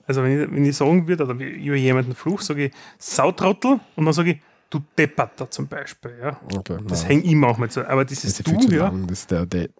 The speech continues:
Speaker 2: der ist der Effet nicht drinnen. Das Dreckerner, das fängt an, das, das gibt einfach gut so, so ein bisschen eine Kurven dazu.
Speaker 1: <laughs> Ein bisschen Effet, okay.
Speaker 2: Ähm,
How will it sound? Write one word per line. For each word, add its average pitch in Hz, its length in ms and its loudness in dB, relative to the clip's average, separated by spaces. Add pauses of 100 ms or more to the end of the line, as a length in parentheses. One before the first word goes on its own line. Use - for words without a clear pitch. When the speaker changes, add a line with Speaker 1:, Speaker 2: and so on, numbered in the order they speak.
Speaker 2:
der 104 80 2
ist - 120 -2
der 104 80 2
Effet 120 240 0
nicht 104 240 -2
drinnen. 82 380 -12 (240)
Das 107 380 -12
Dreckerner, 151 560 2 (100)
das - 320 -4 (360)
fängt - 460 -2
an, 120 200 0
das, 123 120 0 (220)
das 110 280 -4 (280)
gibt 147 240 0
einfach 127 320 0
gut 156 240 0
so, 127 260 0 (760)
so - 160 -6
ein 110 80 -4
bisschen 120 180 -6
eine 117 100 -2
Kurven 107 420 -8
dazu. 95 260 -12 (300)
Speaker 1:
<laughs> - 100 -2 (840)
Ein 208 80 4
bisschen 165 340 2
Effet, 123 520 -4
okay. 185 280 -4 (840)
Speaker 2:
Ähm, 131 440 4